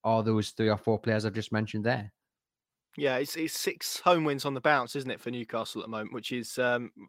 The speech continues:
Speaker 2: the first time since Bobby Robson was in charge. That's right, isn't it? So, I mean, that's, that's remarkable, really, when you consider the state, as we kind of opened the, this pod with, really, where Newcastle were back in that reverse fixture in, in November. And I think actually Norwich and Dean Smith probably left Saint James's Park knowing that they'd squandered a,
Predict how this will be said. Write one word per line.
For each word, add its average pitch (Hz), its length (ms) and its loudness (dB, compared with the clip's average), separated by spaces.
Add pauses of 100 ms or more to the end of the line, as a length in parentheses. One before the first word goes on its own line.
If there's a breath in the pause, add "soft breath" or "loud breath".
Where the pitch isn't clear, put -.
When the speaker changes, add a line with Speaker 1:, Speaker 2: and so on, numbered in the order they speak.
(340)
Speaker 2:
the 135 60 -8
first 139 260 4
time 131 120 0
since 131 160 -10
Bobby 127 220 2
Robson 131 340 0
was 107 120 -10
in 107 80 -10
charge. 104 320 -4
That's - 180 -4
right, 117 220 0
isn't 120 140 -8
it? 95 100 -8
So, 123 240 4 (340 loud breath)
I 143 60 -4
mean, 143 80 4
that's, 165 320 2
that's 156 240 4
remarkable, 143 640 6
really, 131 320 6
when 123 100 2
you 131 80 -4
consider 123 400 -2
the 120 80 -6
state, 120 300 0
as 123 160 -2
we 127 320 0
kind 127 160 -4
of 120 40 0
opened 120 380 0
the, 120 180 0
this 123 200 -8
pod 135 260 4
with, 110 220 -4
really, 113 420 2 (460 loud breath)
where 139 340 6
Newcastle 139 580 0
were 131 160 4
back 147 300 6
in 135 80 -2
that 120 140 -4
reverse 117 320 0
fixture - 460 -2
in, 117 120 0
in 120 160 -4
November. 120 320 0
And 135 80 0
I - 20 -14
think 143 140 -2
actually 135 300 -2
Norwich 139 400 4
and 131 120 -4
Dean 131 220 -2
Smith 131 180 -4
probably 123 280 -2
left 143 180 4
Saint 123 180 -10
James's 123 320 -4
Park 123 240 2
knowing 131 340 2
that 127 100 -2
they'd 123 160 -4
squandered 131 420 -2
a, 131 140 2